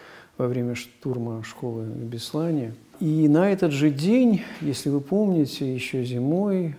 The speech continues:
Путин назначил некий парад, то ли победы, то ли в честь, м, окончания Второй мировой войны.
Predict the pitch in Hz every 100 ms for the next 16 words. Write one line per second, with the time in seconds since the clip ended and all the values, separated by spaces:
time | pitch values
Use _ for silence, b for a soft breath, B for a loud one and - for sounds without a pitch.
0 | - - - 156 165 165 135 123 123 135
1 | 151 147 143 127 135 - - 139 - 123
2 | 131 120 156 175 - - B B B -
3 | 151 135 131 127 123 147 156 143 131 131
4 | 123 - 131 127 123 123 - - 127 127
5 | - - 131 123 120 123 120 120 127 -
6 | 127 123 - 127 120 120 123 120 120 120
7 | 120 123 131 165 185